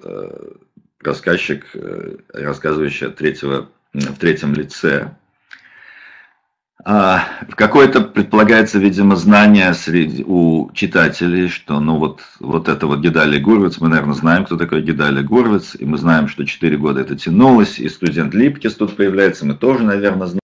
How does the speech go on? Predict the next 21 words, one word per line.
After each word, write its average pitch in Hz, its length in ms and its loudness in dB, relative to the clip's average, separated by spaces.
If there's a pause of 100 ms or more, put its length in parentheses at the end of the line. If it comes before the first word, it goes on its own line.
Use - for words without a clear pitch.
(220)
знаем. 87 300 -2
Дальше 87 280 -8
нам 131 220 -4
даются 113 300 2
какие-то 104 300 -4
пояснения 107 440 2
о 98 40 0
семье 98 360 2
этого, 73 560 -2 (520)
собственно, - 680 -4 (340)
м, 82 280 -2
отверженного 92 680 2
жениха. 95 360 -2
То - 100 -14
есть - 120 -12
вся 110 180 0
первая 104 340 0
часть - 320 -6
вообще - 280 -10 (220)
рассказывает 95 640 0 (100)
о 80 340 0